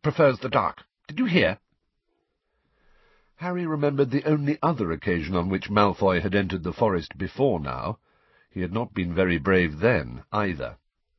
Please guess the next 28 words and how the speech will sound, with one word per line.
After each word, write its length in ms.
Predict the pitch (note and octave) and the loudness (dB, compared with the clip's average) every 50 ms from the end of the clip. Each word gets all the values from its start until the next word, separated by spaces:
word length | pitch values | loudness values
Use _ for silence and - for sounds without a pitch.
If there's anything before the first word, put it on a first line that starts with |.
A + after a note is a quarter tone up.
| _ _ _ _ | _ _ _ _
He 120 | - E2 | -14 -14
smiled 580 | C#2+ - - - G2+ F#2 E2+ D2+ C#2 B1+ B1 - | -14 -12 -6 -2 0 0 0 0 -4 -8 -10 -14
to 80 | - C#2 | -14 -12
himself. 560 | B1+ B1+ B1 - - D2 C2+ B1+ - - _ _ _ _ _ _ - - - - - | -12 -12 -12 -10 -8 -8 -8 -8 -10 -16 _ _ _ _ _ _ -20 -20 -12 -4 -2
After 300 | A2+ A#2+ B2 - D#3 C3 | -2 -2 -2 -2 -6 -6
the 80 | B2+ | -6
Quidditch 440 | - - - C3 G#2 F#2 - - - | -4 -4 -4 -4 -4 -4 -6 -8 -8
match, 400 | - D#2 C#2+ C2+ - - - - _ _ - | -8 -6 -8 -6 -6 -8 -8 -8 _ _ 2
anything 480 | C#3+ D3 B2+ G2 - - D#2 D2 D#2 D#2+ | 2 4 4 2 0 -2 -6 -6 -6 -8
that 160 | F#2 - - | -10 -10 -6
caused 320 | - A#2 G#2 G#2 F#2+ - | -2 0 0 0 0 0
Malfoy 540 | G#2 G2+ G#2 A2 G#2 - - G#2+ G2+ G2 E2+ | 0 2 2 2 2 0 0 0 0 0 0
discomfort 680 | F2+ G#2+ - - - A2 G2 D#2+ - - - - - - | -2 -4 -4 -2 0 0 0 0 -2 -10 -14 -12 -10 -10
was 200 | F2 D#2 - _ | -10 -10 -8 _
all 300 | - A2 G#2+ G#2+ G#2+ A2 | 2 2 4 4 4 2
right 340 | G2+ G2 G2+ F#2+ - - - - | 2 4 2 2 2 0 -6 -6
with 160 | F2 D#2+ D2 | -6 -6 -6
him. 420 | D2 - - A2 D#2+ A#1+ A#1 B1+ - _ _ _ _ _ _ _ _ _ _ _ _ _ _ _ _ _ _ _ _ _ _ _ _ - | -6 -6 -4 -4 -4 -6 -8 -14 -18 _ _ _ _ _ _ _ _ _ _ _ _ _ _ _ _ _ _ _ _ _ _ _ _ 0
"Ready?" 400 | G#2 B2+ D3+ F#3 A3 B3+ A3 - _ _ _ _ _ _ | 2 4 6 6 6 4 2 -2 _ _ _ _ _ _
said 240 | - - A2 F2+ - | -8 -6 -4 -2 0
Hagrid 420 | - A#2 G#2+ G2+ F#2 A2+ A#2+ A2+ - | 2 2 2 2 0 -4 -4 -4 -6
cheerfully, 580 | - - - B2+ A#2 - - A2 G#2 A2 C#3 - _ _ - | -6 -2 0 0 0 -2 -4 -6 -6 -6 -6 -8 _ _ -8
looking 320 | G#2+ A#2+ A2+ - A#2+ A2+ | -6 -4 -2 0 0 2
around 300 | A2+ G#2+ G#2+ A2 A#2 A2 | 4 6 6 6 6 4
at 60 | A2+ F#2 | 0 -6
the 60 | - - - B2+ | -6 -2 2 2
class. 340 | A2 G#2 G#2+ C#3 - - - _ _ _ _ _ _ _ _ _ _ _ _ _ | 2 2 2 -2 -6 -12 -18 _ _ _ _ _ _ _ _ _ _ _ _ _
"Right. 240 | - A2+ G2 G2+ - | -2 0 0 0 -2